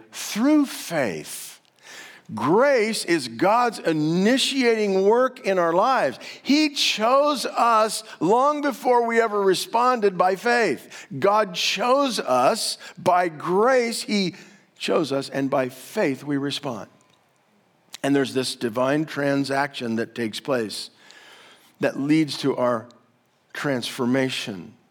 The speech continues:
So grace is God's initiative. Faith is our response. Faith is simply saying yes to his gracious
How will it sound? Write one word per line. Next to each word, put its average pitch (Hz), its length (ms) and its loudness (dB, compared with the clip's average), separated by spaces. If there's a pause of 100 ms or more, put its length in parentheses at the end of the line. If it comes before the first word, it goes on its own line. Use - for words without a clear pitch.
(560)
So 151 240 0
grace 170 440 0
is 185 140 -4
God's 151 300 0
initiative. 131 500 -2
Faith 185 320 0
is 196 160 -2
our 156 160 0
response. 123 720 -4
Faith 190 340 -2
is 175 80 -4
simply 143 400 -2
saying 135 400 0
yes 131 400 -2 (280)
to 135 120 -4
his 123 220 -4
gracious 120 580 -4